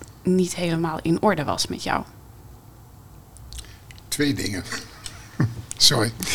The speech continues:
Speaker 2: Ehm, het eerste was dat, ehm,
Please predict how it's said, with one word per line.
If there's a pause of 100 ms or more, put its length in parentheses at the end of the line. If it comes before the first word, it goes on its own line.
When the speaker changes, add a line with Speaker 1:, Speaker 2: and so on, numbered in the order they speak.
(520)
Speaker 2:
Ehm, (880)
het
eerste
was
dat, (140)
ehm,